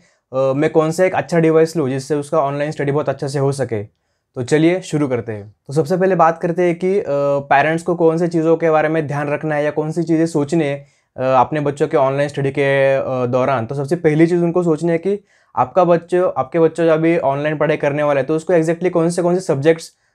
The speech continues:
इस साल है। अ, म-, मतलब कैसा होगा, अगर आपको पता होगा कि exactly उसको कौन से, कौन से सब्जेक्ट्स है तो उसके हिसाब से भी आप डिसाइड कर पाएंगे exactly उसको क्या चाहिए। और, अ,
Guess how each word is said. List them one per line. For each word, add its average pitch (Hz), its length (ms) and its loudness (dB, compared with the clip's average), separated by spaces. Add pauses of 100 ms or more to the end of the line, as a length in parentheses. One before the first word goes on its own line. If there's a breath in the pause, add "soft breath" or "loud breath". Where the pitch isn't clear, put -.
(120)
इस 139 160 -8
साल 156 200 4
है। 147 160 -2 (1300)
अ, 135 380 2
म-, 135 200 0
मतलब 156 260 0
कैसा 175 240 2
होगा, 165 180 6
अगर 156 140 2
आपको 151 360 0 (260)
पता 156 180 0
होगा 170 160 4
कि 160 140 -2
exactly 151 500 -2
उसको 175 100 -2
कौन 160 200 -2
से, 165 100 -2
कौन 165 120 0
से 170 60 -6
सब्जेक्ट्स 156 400 0
है 120 180 -2 (260 soft breath)
तो 160 60 -6
उसके 156 280 2
हिसाब 180 220 2
से 180 140 -2
भी 180 80 2
आप 180 120 4
डिसाइड 165 300 0
कर 165 120 2
पाएंगे 160 380 0
exactly 165 240 0
उसको 165 200 -2
क्या 165 180 2
चाहिए। 120 380 -4 (380)
और, 123 120 -4
अ, 131 480 -2